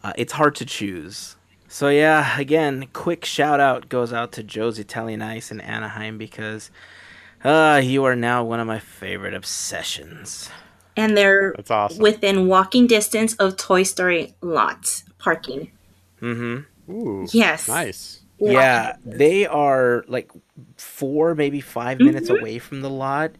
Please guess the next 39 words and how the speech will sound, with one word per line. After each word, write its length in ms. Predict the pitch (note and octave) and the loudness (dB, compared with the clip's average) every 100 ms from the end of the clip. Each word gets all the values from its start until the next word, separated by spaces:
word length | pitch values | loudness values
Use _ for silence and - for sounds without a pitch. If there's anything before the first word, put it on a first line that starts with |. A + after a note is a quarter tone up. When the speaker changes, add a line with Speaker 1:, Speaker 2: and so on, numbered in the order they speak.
| _ | _
Speaker 1:
I 100 | D3+ | 0
guess 280 | D#3 D#3 - | 2 2 2
really 240 | C#3 B2+ A#2 | 0 0 -2
depending 400 | A#2+ A#2+ A2 G2 | -4 -6 -6 -8
on 80 | |
how 180 | - G2 | -12 -4
Speaker 2:
Yep. 80 | F#2+ | -4
Speaker 1:
fast 220 | D#3+ - - | -4 -8 -14
you 60 | |
walk, 300 | E2+ E2 - | -12 -12 -10
Speaker 3:
Mm-hmm. 120 | A2+ G#2 | -10 -8
Speaker 1:
really. 320 | A2 B2 B2+ _ _ _ _ _ _ _ | -10 -12 -14 _ _ _ _ _ _ _
Speaker 3:
Excellent. 520 | B2 A2 - G2 F2+ - _ _ _ _ _ - | -10 -10 -12 -16 -16 -20 _ _ _ _ _ -4
Speaker 1:
All 80 | E3 | 0
right. 280 | E3 C3+ - - | 0 -2 -8 -8
Well, 460 | E3 E3 D#3 D3+ - - - | 0 4 4 2 -2 -12 -6
in 320 | D#3 D#3 D#3+ - | -2 0 -2 -6
not 480 | C3+ C3+ E3 F3 - | -6 -2 -2 -2 -4
so 260 | D#3 D3+ | -4 -2
happy 460 | C#3+ - C#3+ - A#2 | -4 -6 -8 -6 -14
park 480 | - - C3+ A#2+ A2+ | -14 -2 -2 -2 -8
news, 680 | G#2+ A#2 C#3 E3 F3 - - - - _ _ _ _ | -6 -4 -4 -4 -8 -16 -20 -20 -20 _ _ _ _
uh, 200 | A2 A#2+ | -2 0
did 140 | A#2+ C3+ | 0 0
you 80 | |
guys 140 | D#3 C3 | 0 0
hear 220 | D#3 D#3+ | 0 0
about 280 | D3 C3 C3 | 0 -4 -6
the 100 | B2+ | -12
power 460 | - - C#3+ D3+ D#3+ | -10 -8 -4 -4 -4
outage 440 | C3+ C#3 C#3 C3+ - | -6 -6 -6 -8 -8
that 160 | A#2 | -10
happened 720 | - - - B2 - C#3+ C#3 - | -10 -12 -10 -10 -8 -10 -10 -10
in 180 | A#2+ | -8
the 80 | A2+ | -6
park 400 | - - B2 - | -8 -6 -6 -6
this 240 | E3+ E3+ - | -10 -10 -10
last 260 | - - | -10 -10
week? 360 | G3 A#3 - | -14 -14 -18